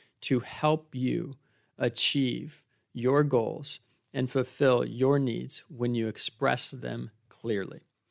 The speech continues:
So I hope that that's helpful for you guys. Remember, you know, this is something that is rooted in the whole idea of maybe signals of anxiousness and frustration that point you to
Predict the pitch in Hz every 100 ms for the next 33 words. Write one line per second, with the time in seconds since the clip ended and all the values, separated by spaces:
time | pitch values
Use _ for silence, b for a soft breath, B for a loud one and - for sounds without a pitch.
0 | b b b - 131 120 156 156 175 135
1 | 135 - 143 135 - 135 - 135 123 127
2 | 123 131 127 135 139 127 123 B B B
3 | 131 120 131 139 151 156 147 147 147 143
4 | 131 123 123 - _ 160 143 120 120 151
5 | 175 165 139 135 120 139 135 127 127 127
6 | 123 117 - 131 123 123 - b - -
7 | 160 139 131 120 120 - 143 143 147 139
8 | 139 135 131 - 113 104 131 - - 139
9 | 131 139 131 123 110 135 139 131 - -
10 | 123